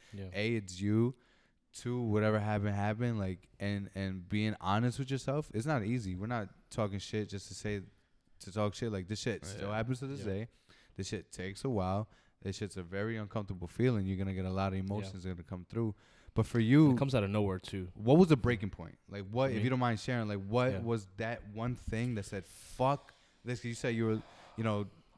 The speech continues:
Speaker 2: not fast life, but, you know, like, just a little reckless or whatever.
Speaker 1: To be honest, I
Speaker 2: unhealthy
Speaker 1: don't,
Speaker 2: habits.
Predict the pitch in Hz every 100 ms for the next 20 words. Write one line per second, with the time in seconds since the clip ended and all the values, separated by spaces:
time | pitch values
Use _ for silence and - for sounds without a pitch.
0 | _ - 110 127 - - 117 104 110 98
1 | 113 104 98 98 98 95 95 95 104 110
2 | 101 104 104 104 104 101 98 98 101 101
3 | 101 101 139 208 110 110 147 202 220 98
4 | 104 - -